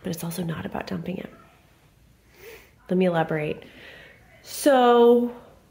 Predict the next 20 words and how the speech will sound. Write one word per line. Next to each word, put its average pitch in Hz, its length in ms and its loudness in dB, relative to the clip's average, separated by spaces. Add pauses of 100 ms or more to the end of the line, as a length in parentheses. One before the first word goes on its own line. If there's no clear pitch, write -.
(1900)
like 220 520 0 (360)
ending 175 640 4 (480)
a 175 100 -2
relationship 175 720 0
that 165 80 -4
is 160 160 -2
no 170 160 2
longer 165 320 0
serving 160 440 -4
you, 147 160 -4
like 202 460 0 (400)
dumping 190 420 2
your 214 120 4
fucking 208 380 0
boyfriend 180 760 -2 (840)
to 202 100 2
get 185 320 0
you 202 140 6
a 185 60 6
man's, 175 640 0